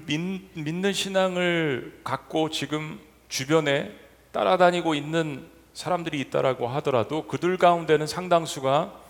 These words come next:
단순히 예수님은 위대한 선지자, 또 위대한 선지자 가운데서 탑 선지자, 이 정도로 생각하는 사람들도 많았죠.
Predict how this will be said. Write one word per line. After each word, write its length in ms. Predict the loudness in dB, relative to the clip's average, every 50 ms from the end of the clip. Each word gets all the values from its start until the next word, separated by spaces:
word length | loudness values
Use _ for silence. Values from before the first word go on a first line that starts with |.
| -20 -20 -20 -20 -16 -4
단순히 500 | 0 0 0 0 0 -4 -4 -2 0 0
예수님은 680 | 0 -2 -4 -6 -8 -8 -6 -4 -4 -4 -4 -6 -8 -14 -18 -20 -20 -20 -20 -20 -20 _ _ _ -6
위대한 420 | -2 2 8 10 10 10 10 8 4
선지자, 600 | 0 -2 -4 -4 -4 -8 -4 0 0 0 0 0 -4 -14 -20 -20 -14 -10
또 100 | -8 -6
위대한 340 | -4 0 4 6 8 8 6
선지자 640 | 4 0 -4 -6 -6 -4 2 4 4 4 4 2 0
가운데서 840 | 2 4 4 2 2 2 2 2 2 2 2 2 2 2 2 0 -4 -12 -18 -20 -20 -16
탑 260 | -8 -2 0 0 0 0
선지자, 640 | -2 -4 -4 -4 -6 -4 -2 2 2 2 2 0 -6 -12 -12 -6
이 80 | -2
정도로 320 | 0 0 2 4 4 4 4
생각하는 480 | 2 2 4 4 4 4 4 2 2
사람들도 440 | 2 2 0 0 0 -2 -4 -4 -2
많았죠. 600 | 0 2 2 2 0 -2 -2 -6 -8 -8 -8 -10